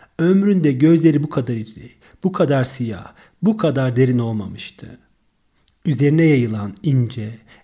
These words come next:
etkili bir şey onu değiştiriyordu. Kendi kendine tekrarlıyordu. "Sevgilim var,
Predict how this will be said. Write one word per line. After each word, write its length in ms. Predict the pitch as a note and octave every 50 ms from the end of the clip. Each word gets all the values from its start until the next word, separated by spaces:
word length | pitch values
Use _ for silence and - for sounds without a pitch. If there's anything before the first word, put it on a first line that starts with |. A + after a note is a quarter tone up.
| _ -
etkili 420 | D3+ D3+ - - - F3+ G#3+ F3
bir 100 | D#3+ D3+
şey 200 | D3 - C3+ C3+ C3+
onu 180 | - C3+ B2+ A#2+
değiştiriyordu. 960 | B2 B2 A#2+ - - - A2+ A2 G#2 F#2+ F#2+ G2 F#2+ - - - G2+ A#2+ - _ _ _ _ _ _ _ _ _ _ _ - - _ _ -
Kendi 380 | - - C#3+ C#3+ D3+ F3+ G3+
kendine 340 | G3+ - D#3 C#3+ C#3 C#3 C3
tekrarlıyordu. 1000 | C3 C3 A#2+ - - A2+ A2 G#2+ G#2 G#2 G#2 G2+ A2 A#2+ - - - G#2 A2 _ _ _ _ _ _ _ _ _ _
"Sevgilim 600 | - - - C#3 C3+ C3 B2+ C3 B2+ D#3 D#3 B2 G#2+
var, 340 | G#2+ A2 - - - -